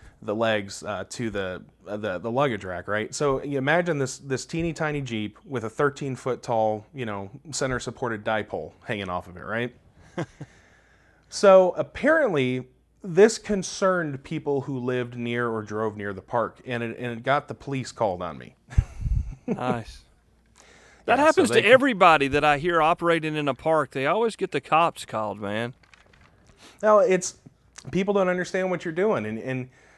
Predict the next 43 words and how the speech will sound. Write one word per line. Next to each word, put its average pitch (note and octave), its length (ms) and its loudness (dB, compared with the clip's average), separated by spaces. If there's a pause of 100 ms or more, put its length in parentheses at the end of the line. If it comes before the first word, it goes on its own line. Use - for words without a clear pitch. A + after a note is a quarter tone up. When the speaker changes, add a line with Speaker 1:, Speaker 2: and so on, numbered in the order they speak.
(160)
Speaker 1:
you A#2+ 80 -6
know, A#2+ 200 -2
you B2 140 -4
look D3+ 220 -4
like D3+ 200 0
you're C#3 120 -4
hacking C#3 480 -2
the B2 80 -2
whatevers, A#2+ 720 0
and A2 540 -8
people A#2+ 480 -6
are A2 180 0
afraid G#2+ 420 -2
of G#2 100 -6
what G#2 160 -6
they G#2 100 -6
don't G2+ 160 -6
understand, G2+ 600 -8
and G2+ 140 -10
so, G#2 220 -8
well, G#2+ 160 -4
we A2+ 100 -8
better A2+ 240 -6
call A#2 200 -2
the A#2 60 -10
police. - 480 -10 (680)
Speaker 2:
Hmm. - 40 -6
Speaker 1:
Fortunately, F#3 420 6
one C#3+ 200 0
of C#3+ 60 -2
the C#3 80 2
officers B2+ 420 0
that A2+ 80 -8
responded A2 460 -4
knew A2+ 140 -4
exactly A2 500 -2
what G2+ 100 -4
I F#2+ 100 -4
was F#2+ 160 -8
doing G2 360 -8
and, F#2 240 -12
you G2+ 80 -10
know F2+ 200 -14